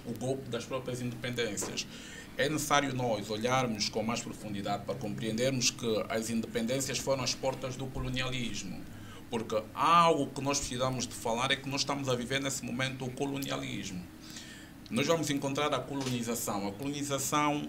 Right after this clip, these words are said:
é o período em que vai haver contato, vai haver a influência, depois vai haver a, a cristianização das cabeças dos monarcas africanos e depois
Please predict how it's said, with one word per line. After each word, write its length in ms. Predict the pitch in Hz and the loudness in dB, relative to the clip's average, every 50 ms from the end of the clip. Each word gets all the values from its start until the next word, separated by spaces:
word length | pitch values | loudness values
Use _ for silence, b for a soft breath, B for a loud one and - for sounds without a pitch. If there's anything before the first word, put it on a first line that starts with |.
| - | -2
é 80 | - 156 | 0 0
o 60 | 139 | 0
período 580 | 127 - - 127 131 135 135 143 143 139 131 123 | 0 -2 -4 -2 0 0 2 2 0 0 0 -2
em 80 | 117 | -2
que 100 | 113 - 120 | -2 -2 0
vai 180 | 113 127 127 | 2 4 4
haver 300 | 117 113 110 120 120 117 | 4 2 0 0 -2 -2
contato, 640 | - 117 110 104 101 107 110 113 113 113 110 - 120 127 131 - - B B B B B B B B - | -2 -6 -6 -6 -4 0 2 2 2 2 0 -4 -8 -8 -8 -8 -10 B B B B B B B B -4
vai 100 | 113 120 | 2 2
haver 260 | 123 117 110 123 127 120 | 2 2 2 2 2 2
a 60 | 113 | 0
influência, 920 | 113 107 - - 117 113 117 117 120 120 120 117 - - 123 123 123 123 B B B B B | -2 -4 -6 -8 -6 -4 -4 -2 -2 -2 -2 -4 -4 -2 -2 -2 -2 -2 B B B B B
depois 340 | - 127 - - 131 127 123 | -12 -10 -6 -4 -2 0 0
vai 220 | - 131 131 131 123 | 2 2 2 2 2
haver 340 | 120 - 127 131 131 123 | 0 0 -2 0 0 0
a, 440 | 120 113 110 107 104 104 101 92 - | 0 0 0 0 0 0 0 0 0
a 60 | 120 113 | -2 -2
cristianização 1200 | - - 151 156 147 - - 147 127 123 120 117 104 120 113 113 - - 131 127 127 127 127 127 127 - - - - - - | -2 -2 0 0 0 0 0 0 0 0 0 -2 -2 -2 -2 -2 -2 -2 0 0 0 0 0 -2 -4 -8 -10 -10 -12 -12 -10
das 260 | 101 104 113 110 - - | -4 -2 2 4 4 4
cabeças 580 | - 113 110 113 127 131 127 - - 120 113 | 2 0 -2 0 2 2 2 2 2 -2 -4
dos 140 | 110 - - | -4 -2 0
monarcas 560 | 117 117 117 117 131 135 131 - 117 107 104 | 0 0 4 4 4 4 4 2 -2 -2 -2
africanos 840 | 110 101 - - 113 107 - 123 123 123 120 120 120 123 - - B B B B B B B B | -2 -4 -2 -6 -6 -4 -2 0 0 0 0 -2 -4 -4 -6 -8 B B B B B B B B
e 80 | 123 123 | 0 0
depois 500 | 123 123 - - 139 139 143 143 - - | 0 0 0 0 2 2 4 4 2 0